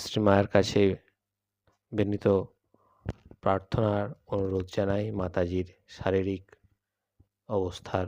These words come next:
উন্নতির জন্য। এবং এই প্রসঙ্গে আরও একটি তথ্য আপনাদের জানিয়ে রাখি, মাতাজির দর্শন ও প্রণামের সময়সূচি, মাতাজির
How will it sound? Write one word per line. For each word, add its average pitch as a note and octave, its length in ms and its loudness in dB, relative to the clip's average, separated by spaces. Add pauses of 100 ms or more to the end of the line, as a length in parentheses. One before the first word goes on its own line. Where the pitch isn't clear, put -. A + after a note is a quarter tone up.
(120)
উন্নতির F2+ 500 -6
জন্য। F#2 220 -2 (500)
এবং G2+ 180 0 (160)
এই G2+ 140 -2
প্রসঙ্গে A2 440 -2
আরও G2 200 -2
একটি - 220 -6 (680)
তথ্য - 260 -6 (160)
আপনাদের G#2 300 -2 (100)
জানিয়ে F#2+ 320 0
রাখি, F#2+ 220 -6 (140)
মাতাজির G2 460 0 (920)
দর্শন G2+ 400 2 (120)
ও - 20 2 (100)
প্রণামের G#2 520 0 (920)
সময়সূচি, G#2 640 -2 (420)
মাতাজির G2+ 400 -2